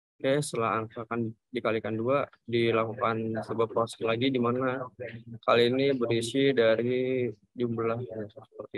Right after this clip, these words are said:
itu. Oke. Mungkin kita bisa buka codingan, teman-teman. Di sini angkanya sedikit aja, teman-teman. Biar nggak bingung. Ada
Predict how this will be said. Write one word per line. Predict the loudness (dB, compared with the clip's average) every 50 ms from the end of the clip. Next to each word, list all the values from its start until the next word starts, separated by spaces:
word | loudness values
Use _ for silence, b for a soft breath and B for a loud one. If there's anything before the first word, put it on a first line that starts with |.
| -8 -8
itu. | -8 -10 -14 -14 -14 _ -20 -20 _ -20 -20 _ _ _ _ _ _ _ _ _ _ _ _ _ -12 -10
Oke. | -10 -10 -10 -12 -14 -16 _ _ _ -6 -4 -4 -4 -4 -8 -10 -12 -16 -18 -20 -20 -20 -20 -16 -14 -14 -12 -14 -14 -16 -16 -18 -18 -20 -20 _ _ _ _ _ _ -20 -20 -20 _ _ _ -20 -20 -20 -20 -20 -16 -16 -16 -14 -14 -18 -14 -8
Mungkin | -4 -2 0 0 0 -2 -4 -6
kita | -6 -4 -4 -2
bisa | -2 -4 -4 -4
buka | -4 -4 -4 -4
codingan, | -2 -2 -2 0 0 0 0 -2
teman-teman. | -4 -4 -4 -4 -4 -6 -8 -12 _ _ _ _ _ _ _ _ -14 -14 -14 -14 -16 -20 -20 _ _ _ _ -20 -20 -20 _ -12 -10 -10 -10 -10 -10 -10 -10 -10 -10
Di | -10 -8
sini | -6 -2 0 2 2 2 2 0 -2 -4 -4
angkanya | -4 -4 0 0 0 2 2 2 2 4 2 2 0
sedikit | -2 -2 -2 -2 -2 -2 -2 0
aja, | 0 0 0
teman-teman. | -2 -4 -8 -6 -6 -6 -6 -6 -10 _ _ _ _ _ _ _ _ _ _ _ -20 _ _ _ _ _ _ _ _ _
Biar | -4 -2 0 0 -2
nggak | -2 -6 -8 -8 -8
bingung. | -10 -8 -6 -4 -4 -4 -4 -6 -8 -10 -14 _ _ _ _ -20 -20 -20 -20 -20 -20 _ -14 -14 -12 -12 -10 -8 -8 -10 -10 _ _ _ _ _ _ _ _ _ _ _ -6 -4 -4 -6 -8 -10 -10 -10 -10 -10 -14 -14 -12 -12 -10 -6
Ada | -4 -4 -2 -2 -4 -6 -6